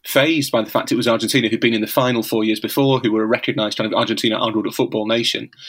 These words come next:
And Romania just, just swept them,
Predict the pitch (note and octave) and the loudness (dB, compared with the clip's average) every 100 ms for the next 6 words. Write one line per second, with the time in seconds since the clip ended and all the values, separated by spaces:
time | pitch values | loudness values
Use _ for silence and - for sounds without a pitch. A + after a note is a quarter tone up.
0 | - - - - - _ _ - B2+ C3+ | -14 -14 -16 -20 -20 _ _ -2 2 2
1 | D#3 E3+ D3 C#3 - - C#3+ C#3 - _ | 4 2 2 -2 -6 -4 -2 -2 -4 _
2 | _ _ _ - - - D3 - - A#2+ | _ _ _ -2 2 2 0 0 -2 -2